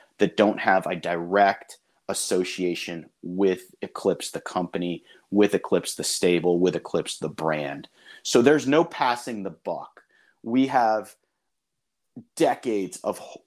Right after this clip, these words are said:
hands-on horsemanship experience that we call upon in every phase of our operation.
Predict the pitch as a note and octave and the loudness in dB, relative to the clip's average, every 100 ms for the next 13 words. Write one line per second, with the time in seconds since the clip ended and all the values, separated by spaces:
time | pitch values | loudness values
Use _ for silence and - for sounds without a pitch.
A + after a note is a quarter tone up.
0 | _ - - C3 B2+ A#2+ A2 G2 F#2 - | _ -12 -6 0 2 2 2 0 -2 -8
1 | - G#2+ G#2 - A2+ G2+ G2+ - F2 - | -6 -4 -4 -4 -6 -4 -6 -6 -10 -10
2 | - A2+ G#2 G2+ G2 - - - _ _ | -4 -2 0 0 -4 -6 -14 -16 _ _
3 | _ _ _ _ - F#2+ A#2 A#2+ - G#2 | _ _ _ _ -4 2 4 2 4 4
4 | G2 G2 F#2+ F#2 F2 E2+ _ _ _ _ | 4 2 -2 -2 -2 -6 _ _ _ _
5 | _ A2 G#2 G2 - C3 B2+ A2 A2+ A2 | _ -6 -4 -6 0 2 2 0 0 0
6 | G#2 G#2+ - - G#2+ F#2+ E2+ D#2+ - - | -2 -6 -16 -6 -2 0 -2 -6 -12 -14
7 | - F2+ - F#2+ F#2 D#2 - F#2 F2 E2+ | -10 -8 -6 -4 -2 -2 -2 -4 -4 -4
8 | F2 - F2 D#2+ | -6 -8 -12 -14